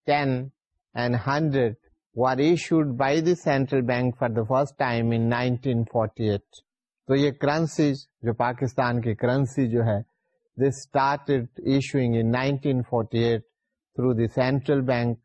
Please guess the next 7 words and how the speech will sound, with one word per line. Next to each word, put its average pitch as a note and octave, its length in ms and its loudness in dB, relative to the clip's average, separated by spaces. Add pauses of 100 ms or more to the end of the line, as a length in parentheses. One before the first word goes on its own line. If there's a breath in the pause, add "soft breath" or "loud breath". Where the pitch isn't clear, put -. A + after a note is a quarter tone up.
(120)
جس G#2+ 240 -4
کا A2 160 -2
نام G#2 220 0
اسٹیٹ C3+ 500 0
بینک A#2 300 0
آف A2 140 -4
پاکستان۔ A2 680 -4